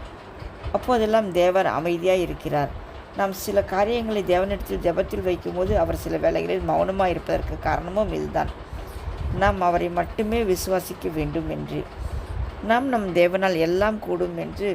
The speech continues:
நம்ப வேண்டும் என்று நம்மிடம் எதிர்பார்க்கிறார். நாம் நம் தேவனையே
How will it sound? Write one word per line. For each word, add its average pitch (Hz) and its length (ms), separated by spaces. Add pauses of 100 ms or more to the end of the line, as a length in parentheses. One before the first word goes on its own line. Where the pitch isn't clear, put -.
நம்ப 160 280
வேண்டும் 156 420
என்று 180 240 (520)
நம்மிடம் 190 480
எதிர்பார்க்கிறார். 147 680 (480)
நாம் 202 220
நம் 185 220
தேவனையே 185 500